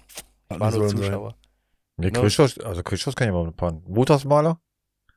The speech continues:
Speaker 1: Kenn ich nicht.
Speaker 3: Ja, dachte ich mir.
Speaker 2: Kein Stück.
Speaker 3: Ja.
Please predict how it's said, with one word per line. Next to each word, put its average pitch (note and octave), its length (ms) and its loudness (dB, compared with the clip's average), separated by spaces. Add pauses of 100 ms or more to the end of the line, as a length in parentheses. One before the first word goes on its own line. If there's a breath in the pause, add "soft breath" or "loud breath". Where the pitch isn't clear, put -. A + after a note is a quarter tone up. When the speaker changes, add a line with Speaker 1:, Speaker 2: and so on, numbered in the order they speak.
(680)
Speaker 1:
Kenn E2+ 100 -8
ich E2+ 60 -10
nicht. - 280 -14
Speaker 3:
Ja, - 180 -10
dachte E2+ 220 -8
ich - 80 -16
mir. D#2+ 160 -12 (160)
Speaker 2:
Kein G2+ 180 -2
Stück. F#2+ 300 -6 (240)
Speaker 3:
Ja. E2+ 120 -2